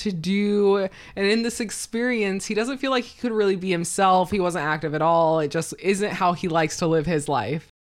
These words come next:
And Gina took this as an attack. <laughs> She was on the defense so fast. She said that she is not opposed to doing outdoorsy things. And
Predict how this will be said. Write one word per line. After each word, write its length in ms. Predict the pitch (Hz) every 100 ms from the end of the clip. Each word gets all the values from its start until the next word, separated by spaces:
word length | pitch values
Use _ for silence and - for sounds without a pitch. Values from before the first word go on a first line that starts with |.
| _ _ _ _
And 140 | 196 208
Gina 220 | 233 220
took 180 | 220 214
this 160 | 220
as 80 | 208
an 100 | 202
attack. 520 | 180 170 165 - - - _ _ _ _ _
<laughs> 80 | 269 330 - - -
She 260 | 254 -
was 180 | 294 302
on 220 | 277 277
the 100 | 269 262
defense 600 | 220 240 247 254 240 247
so 360 | - 233 214
fast. 600 | 240 226 170 135 202 - _ _ _ _
She 200 | - -
said 240 | 226 226 214
that 120 | 208
she 140 | -
is 140 | 214 190
not 220 | 190 185
opposed 720 | 175 - - 226 196 185 185
to 100 | -
doing 220 | 196 202 185
outdoorsy 640 | 170 165 175 175 165 185
things. 360 | - 160 175
And 80 | 185